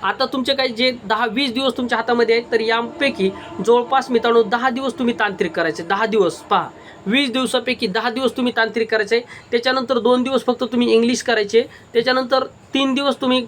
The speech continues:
मॅथ आणि रिझनिंग करायचे आणि एकच दिवस फक्त तुम्हाला मराठी करायचे. ठीक आहे, आता यामध्ये मराठीमध्ये काय करायचं, त्यामध्ये समानार्थी शब्द, विरुद्धार्थी शब्द बाळासाहेब शिंदे सरांचे जरी केले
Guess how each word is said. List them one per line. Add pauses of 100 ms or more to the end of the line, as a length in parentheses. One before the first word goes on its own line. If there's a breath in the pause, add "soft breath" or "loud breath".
मॅथ
आणि
रिझनिंग
करायचे (280 loud breath)
आणि (120)
एकच
दिवस
फक्त
तुम्हाला
मराठी
करायचे. (140)
ठीक
आहे, (120)
आता
यामध्ये
मराठीमध्ये
काय
करायचं,
त्यामध्ये
समानार्थी
शब्द,
विरुद्धार्थी
शब्द
बाळासाहेब
शिंदे
सरांचे
जरी
केले